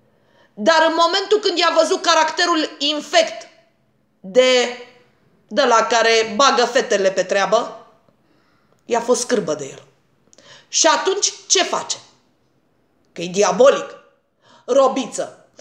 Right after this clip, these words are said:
începe și le hărțuiește în, uh, casă. Și nu uitați că Robiță, acum două săptămâni,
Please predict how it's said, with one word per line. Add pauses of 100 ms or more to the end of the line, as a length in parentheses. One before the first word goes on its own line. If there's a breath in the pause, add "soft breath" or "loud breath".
(200 loud breath)
începe
și
le (1080)
hărțuiește (1120)
în,
uh, (420)
casă. (300 soft breath)
Și
nu
uitați
că
Robiță, (160)
acum
două
săptămâni,